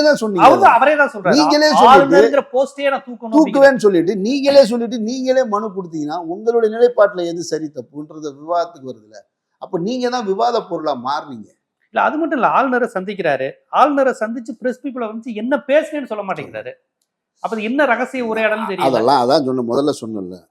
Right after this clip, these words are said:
Speaker 1: அவருக்கு இப்ப நம்ம ஹனிமூன் பீரியட் விட்டுருக்கோம். எலெக்ஷன் வரட்டும், அதுக்கப்புறம் தான் நம்ம அவர் குறித்து. அது வரைக்கும் அவரை நம்ம, நான் ஒதுக்கத்த-, ஏன்னா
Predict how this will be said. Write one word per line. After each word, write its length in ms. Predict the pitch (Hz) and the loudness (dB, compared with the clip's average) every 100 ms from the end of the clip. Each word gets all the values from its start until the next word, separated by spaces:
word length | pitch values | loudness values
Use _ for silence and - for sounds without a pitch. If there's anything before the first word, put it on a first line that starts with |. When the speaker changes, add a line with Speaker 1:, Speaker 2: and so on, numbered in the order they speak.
| _ - | _ -4
Speaker 1:
அவருக்கு 260 | 123 110 95 | -4 -4 -10
இப்ப 140 | 107 | -12
நம்ம 140 | 101 110 | -12 -8
ஹனிமூன் 380 | 160 175 151 110 | -8 -4 -6 -6
பீரியட் 240 | 110 101 | -10 -10
விட்டுருக்கோம். 360 | 101 127 98 _ _ _ 107 _ _ _ _ | -14 -16 -18 _ _ _ _ _ _ _ _
எலெக்ஷன் 360 | 113 143 - 117 | -8 -6 -6 -8
வரட்டும், 440 | 101 92 95 - | -8 -10 -16 -20
அதுக்கப்புறம் 520 | 98 101 101 120 110 | -18 -16 -14 -12 -12
தான் 140 | 104 143 | -14 -18
நம்ம 220 | 104 92 | -18 -20
அவர் 160 | 82 82 | _ _
குறித்து. 320 | 90 82 _ | -20 _ _
அது 180 | - 147 | -4 0
வரைக்கும் 400 | 143 143 151 - _ _ _ _ _ | 0 0 -4 -10 _ _ _ _ _
அவரை 320 | - 156 139 | -4 0 0
நம்ம, 360 | 120 110 127 117 | -2 -6 -8 -10
நான் 200 | 113 110 104 | -10 -10 -8
ஒதுக்கத்த-, 440 | 113 113 - 104 | -8 -12 -16 -8
ஏன்னா 320 | 135 160 185 | -6 -6 -8